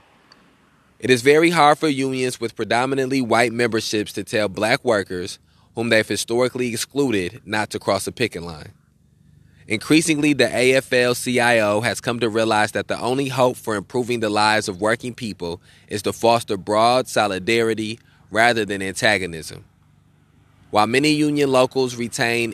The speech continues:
anti-immigrant sentiments, the A F, A F L C I O's official position is to protect the rights of all workers, regardless of immigration status, and to encourage organizing along those same lines.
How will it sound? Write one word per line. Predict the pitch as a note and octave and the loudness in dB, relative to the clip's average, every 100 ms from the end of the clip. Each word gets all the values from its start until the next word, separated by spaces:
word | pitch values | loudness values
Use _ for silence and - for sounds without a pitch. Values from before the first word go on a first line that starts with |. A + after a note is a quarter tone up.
| - | -8
anti-immigrant | A#2 A#2+ C3 A#2 A2+ A#2 A#2 G#2+ G#2+ | -8 -4 0 0 0 -2 -4 -2 -4
sentiments, | - D3 C#3 G#2 F2+ - - - - - - | 0 -2 -2 -6 -6 -8 -12 -14 -18 -20 -6
the | G2+ | -4
A | F2 A#2 C3 | 0 2 2
F, | C3+ - - B2 - - | 0 -4 -12 -12 -10 -2
A | B2+ C#3 | 2 2
F | C3+ C3 | 2 0
L | B2 B2 | 0 0
C | - B2 | -2 0
I | B2 A#2+ | 2 2
O's | A#2 A2+ A2 | 2 0 -2
official | E2 A#2+ B2+ C3 | -4 -2 -2 -2
position | B2+ A#2 G#2+ F2 G2 | -2 -2 -2 -4 -6
is | F#2 | -6
to | F#2+ | -6
protect | F#2 F#2 B2+ B2 G2 | -6 -2 0 0 0
the | |
rights | A#2 A2 A2 G#2 | 0 0 -2 -4
of | G2 F2 | -6 -2
all | A2 C3 C#3+ | 2 2 2
workers, | D3 D3+ D3+ F2+ - - - - - | 2 0 -2 -6 -8 -10 -12 -12 -4
regardless | G#2+ G2+ A#2 A#2+ A2+ | -2 2 2 2 -2
of | G2+ | -4
immigration | G2+ A#2+ A#2 A#2+ - A#2+ | -6 -4 -2 -2 -2 -6
status, | - G2 F2 E2 - - - - - | -4 -4 -4 -8 -12 -16 -20 -18 -10
and | G#2 | -4
to | A#2 | -2
encourage | A2+ - B2+ B2+ A2+ G#2+ | 0 0 2 2 -2 0
organizing | B2+ B2+ A#2 G#2+ G#2+ G#2+ | 0 2 0 -2 -2 -4
along | G2+ G2+ G2+ G2+ | -4 -4 -4 -4
those | G2 F#2+ | -6 -4
same | - F#2+ F#2 | -4 -4 -4
lines. | G2 F#2 D#2+ - - | -4 -4 -6 -12 -20